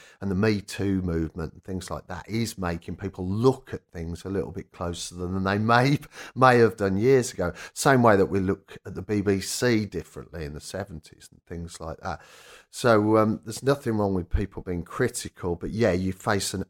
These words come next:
army of dedicated fans, people who loved him. And I said today on Facebook, I said, "Michael Jackson fans remind me of flat earthers."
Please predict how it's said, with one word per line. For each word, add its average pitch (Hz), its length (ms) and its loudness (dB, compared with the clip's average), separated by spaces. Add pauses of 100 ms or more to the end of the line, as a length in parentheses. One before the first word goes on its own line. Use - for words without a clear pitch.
army 101 680 0 (240)
of 92 120 -12 (160)
dedicated 80 800 -10 (140)
fans, 78 320 -6
people 87 380 -10
who 90 120 -6
loved 80 540 -6
him. 67 240 -12
And 80 280 -14 (1040)
I 131 180 4
said 139 280 0
today 117 200 0
on 104 180 6
Facebook, 92 520 -4
I 98 60 -4
said, 98 460 -2
"Michael 104 340 -2
Jackson 95 580 -8
fans 87 360 -6
remind 104 540 2
me 90 80 2
of 85 120 -4
flat - 420 -8
earthers." 92 720 -4